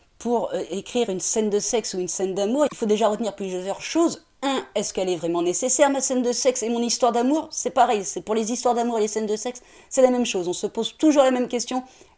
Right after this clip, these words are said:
est-ce nécessaire ? Est-ce que ça va servir mon histoire ? Est-ce que je vais pouvoir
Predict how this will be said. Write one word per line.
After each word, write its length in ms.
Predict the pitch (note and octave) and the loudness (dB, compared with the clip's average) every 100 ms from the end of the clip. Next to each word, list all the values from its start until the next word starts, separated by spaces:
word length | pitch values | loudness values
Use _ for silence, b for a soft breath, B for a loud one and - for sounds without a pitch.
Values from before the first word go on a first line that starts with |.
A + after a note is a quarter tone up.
| _ | _
est-ce 240 | D4 C#4+ C4+ | 8 8 4
nécessaire ? 580 | B3 A3 A3 - E3 C#3+ b b b | 0 0 -2 0 -4 -6 b b b
Est-ce 160 | - - | -2 0
que 80 | A3 | 0
ça 160 | - | 2
va 100 | F#3+ | 2
servir 420 | F3 - E4 D#4+ D#4 | 4 8 8 8 8
mon 180 | D4+ | 8
histoire ? 480 | D4 D4+ - E3 - b b b - | 6 4 0 -2 -2 b b b 6
Est-ce 260 | C#4 - | 6 6
que 140 | D4+ C#4+ | 0 0
je 120 | A#3+ | 0
vais 140 | A#3 | 0
pouvoir 680 | A#3 - D4+ D#4 D4 D#4+ E4 | -2 2 6 6 8 6 4